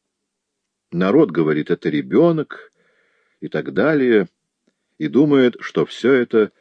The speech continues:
детские игрушки. Галиулин упрашивает: «Не будите, говорит, задремавшего зверя, предоставьте это нам». Но разве такого уговоришь,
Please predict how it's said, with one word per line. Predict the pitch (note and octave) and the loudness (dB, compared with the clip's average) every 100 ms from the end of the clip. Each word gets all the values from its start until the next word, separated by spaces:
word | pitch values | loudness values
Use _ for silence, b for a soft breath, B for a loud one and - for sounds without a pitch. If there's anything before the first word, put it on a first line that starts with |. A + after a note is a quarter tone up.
| _ _ | _ _
детские | - F#2+ G2 - - E2+ E2+ F2+ | -4 -2 -2 -4 -4 -2 -2 -4
игрушки. | D#2 E2+ D#2 - - _ _ _ _ _ _ _ _ _ _ _ _ _ _ _ _ | -2 0 0 -6 -20 _ _ _ _ _ _ _ _ _ _ _ _ _ _ _ _
Галиулин | - A2 B2+ D#3 D#3 | -2 2 6 6 6
упрашивает: | C#3 - A2+ G2+ - F2 D#2 C2+ _ b b b - | 2 2 0 0 0 0 2 -2 _ b b b -6
«Не | G2 | -2
будите, | G#2 A2+ F#2+ B2+ C#3 C3 | 2 2 4 2 2 0
говорит, | A#2+ A#2 A#2+ B2 | 2 4 4 2
задремавшего | G2+ G#2 G#2+ A2 B2 - A2+ G#2 | 0 0 0 0 -2 -2 0 0
зверя, | E2+ F#2 C3 A#2 E2 A#1+ - b b b | 0 2 4 4 0 -2 -12 b b b
предоставьте | - G2+ G#2+ - - B2 - | -2 0 0 -2 -2 -2 0
это | A#2+ - | 0 2
нам». | A#2 A#2 C3 A2 D#2+ - _ _ _ _ _ | 0 2 2 0 -4 -12 _ _ _ _ _
Но | D#2+ F#2 | -2 0
разве | G#2+ F#2 F#2+ | 0 2 0
такого | - F2+ - G#2 F2+ | 2 -4 2 2 4
уговоришь, | E2+ D2+ D#2 D2 C#2+ A#2+ C#3 - | 2 2 -2 0 0 -2 -2 -12